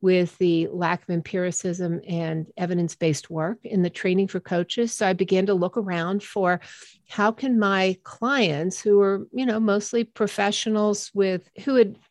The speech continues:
had a lot of hurdles to just get their degrees, whatever they were doing, lawyers, politicians, I mean, whatever it was. And so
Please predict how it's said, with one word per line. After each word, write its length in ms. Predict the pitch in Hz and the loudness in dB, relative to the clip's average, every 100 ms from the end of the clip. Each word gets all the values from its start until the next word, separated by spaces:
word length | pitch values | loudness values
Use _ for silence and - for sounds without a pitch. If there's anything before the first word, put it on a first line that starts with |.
| - | -10
had 180 | - 254 | -2 0
a 60 | |
lot 160 | 226 254 | 2 2
of 60 | 208 | 0
hurdles 440 | 262 302 190 - | 0 0 -2 -4
to 100 | 214 | -4
just 200 | 233 240 | -2 2
get 180 | 233 214 | 2 4
their 160 | 226 269 | 4 4
degrees, 560 | 247 175 131 120 - | 0 0 0 -2 -4
whatever 500 | 185 196 196 196 196 | 0 4 6 4 4
they 160 | 185 214 | 4 4
were 120 | 262 | 2
doing, 280 | 214 160 151 | -2 -2 -2
lawyers, 640 | 156 175 196 214 220 220 | -2 0 2 2 0 -2
politicians, 1000 | - 175 185 - 185 208 - 220 214 208 | -8 -6 -6 -6 -6 -6 -2 0 0 -2
I 40 | 190 | -2
mean, 160 | 190 | 2
whatever 320 | 214 277 285 | 4 4 6
it 120 | 269 220 | 4 4
was. 280 | 254 214 - | 2 2 2
And 240 | 220 214 | 4 4
so 460 | - 247 226 220 | 2 4 6 4